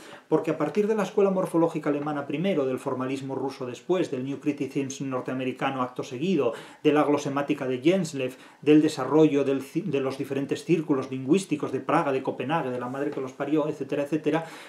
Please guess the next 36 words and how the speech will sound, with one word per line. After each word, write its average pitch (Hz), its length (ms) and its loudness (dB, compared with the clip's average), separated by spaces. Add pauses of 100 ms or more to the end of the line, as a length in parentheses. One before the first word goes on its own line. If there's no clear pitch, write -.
comienzan 196 480 4
a 190 60 4
desarrollar 170 720 0
luego 156 420 4
el 151 260 10
neoformalismo 143 1040 0
francés, 120 460 -8
que 123 200 -8
viste 127 180 -10
mucho, 123 380 -10
¿no? 147 160 -6 (400)
Y, 135 160 -4
y 123 300 -4
todo 127 320 -2
el 117 140 -4
Cristeva, 127 520 -4
el 123 80 -2
Todorov, 120 560 0
el 123 140 -6
Genet, 123 480 -2
el 123 160 -4
Barthes, 131 420 -2
el, 131 460 -6
y 147 140 -4
después 156 380 2
los 151 200 6
postestructuralismos, 139 1120 0
que 131 100 -4
fueron 156 300 2
simplemente 165 680 2 (340)
el 175 160 8
estructuralismo 165 1000 6
en 160 120 4
su 156 140 -2
segunda 135 400 0
versión. 131 400 -2